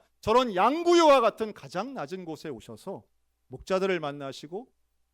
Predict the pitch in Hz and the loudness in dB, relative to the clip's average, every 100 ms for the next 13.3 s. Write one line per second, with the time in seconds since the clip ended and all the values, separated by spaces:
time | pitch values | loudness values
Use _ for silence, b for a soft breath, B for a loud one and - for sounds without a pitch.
0 | _ _ 110 110 113 113 120 131 175 180 | _ _ -20 -18 -18 -16 -16 -14 -14 -12
1 | 170 156 131 - 110 107 _ _ _ _ | -14 -16 -18 -18 -20 -20 _ _ _ _
2 | _ _ _ _ 139 135 135 131 123 127 | _ _ _ _ -16 -14 -14 -16 -14 -14
3 | 127 123 113 110 131 180 240 _ _ _ | -14 -14 -14 -12 -10 -10 -12 _ _ _
4 | - 127 190 214 202 175 190 156 160 151 | -18 -14 -10 -8 -8 -8 -12 -12 -10 -10
5 | 151 135 117 117 175 214 _ _ 139 156 | -10 -10 -10 -8 -10 -10 _ _ -14 -10
6 | 147 147 170 123 147 - 110 135 110 _ | -10 -8 -10 -10 -12 -12 -14 -14 -16 _
7 | _ _ 143 139 131 139 131 151 196 180 | _ _ -12 -10 -10 -8 -4 2 2 2
8 | 151 135 165 123 _ _ _ _ 180 185 | -4 -4 -6 -8 _ _ _ _ -6 0
9 | 220 220 202 185 165 165 135 165 147 143 | 2 2 0 -2 -4 -6 -10 -12 -10 -10
10 | 135 143 131 127 120 165 220 _ _ _ | -10 -18 -16 -16 -6 -6 -6 _ _ _
11 | 175 220 269 262 247 214 180 185 156 143 | -10 -8 0 0 2 -2 -2 -2 -4 -2
12 | 156 156 - 170 190 220 262 190 - 127 | -2 -2 -4 -2 -2 -2 -4 -8 -12 -14
13 | 117 160 | -8 -8